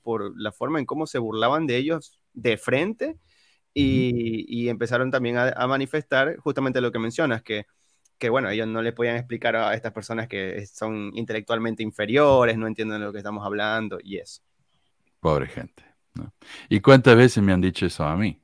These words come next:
Speaker 2: "No, vos no entendés porque ya no tenés el espíritu. Si tuvieras el espíritu, sabrías, podrías entender. Nosotros estamos acá,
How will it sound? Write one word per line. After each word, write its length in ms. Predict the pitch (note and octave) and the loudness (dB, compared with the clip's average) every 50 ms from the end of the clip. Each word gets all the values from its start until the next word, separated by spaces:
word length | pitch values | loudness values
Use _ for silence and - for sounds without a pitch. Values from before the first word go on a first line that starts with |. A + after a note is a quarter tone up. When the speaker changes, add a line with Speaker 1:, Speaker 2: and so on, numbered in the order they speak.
| _ _ | _ _
Speaker 2:
"No, 300 | - G2 A2 A2+ G#2+ G2 | 0 4 6 6 6 6
vos 120 | G2+ G#2+ | 4 4
no 60 | G#2+ | 2
entendés 440 | G#2 F#2 - D#2+ D#2 E2+ F#2 F#2+ F#2 | 2 0 -2 -2 -2 0 -2 -2 -2
porque 280 | - D#2 D2 - - C#2+ | -4 -10 -10 -8 -8 -6
ya 140 | C#2+ D#2+ | -6 -4
no 100 | D#2+ D#2+ | -6 -4
tenés 240 | - - D2 D#2 D#2 | -6 -6 -6 -6 -6
el 120 | D#2+ C#2+ C#2 | -6 -6 -6
espíritu. 560 | C2+ - _ - F2+ D#2 C#2 - _ - - - _ _ _ _ _ _ _ | -8 -10 _ -6 -4 -4 -4 -8 _ -20 -20 -20 _ _ _ _ _ _ _
Si 140 | _ - - | _ -20 -12
tuvieras 320 | - D2+ D2+ D#2 D#2+ E2 | -8 -6 -4 -4 -2 -2
el 80 | D#2+ D2 | -2 -4
espíritu, 500 | C#2+ C#2 - _ - F#2 F2+ E2+ - D2+ | -4 -8 -8 _ -2 -2 -2 -2 -4 -10
sabrías, 600 | - - - C2 C#2 D#2 E2+ F#2+ F#2 D#2+ C#2+ - | -12 -8 -8 -6 -4 -2 -2 -2 -2 -2 -4 -6
podrías 360 | _ - C#2 C#2+ E2+ G2 F#2 F2 | _ -6 -4 0 2 2 2 2
entender. 460 | E2 D2 - C#2+ C#2 D2 E2 E2+ D#2 - - - - - - - _ _ | 0 -4 -4 -6 -4 -2 -2 -2 -4 -6 -14 -20 -20 -20 -20 -20 _ _
Nosotros 220 | _ - - F2 D#2 | _ -12 -12 -12 -10
estamos 260 | - - D#2 C#2+ B1+ | -10 -10 -10 -10 -12
acá, 300 | - _ - - - | -12 _ -12 -12 -12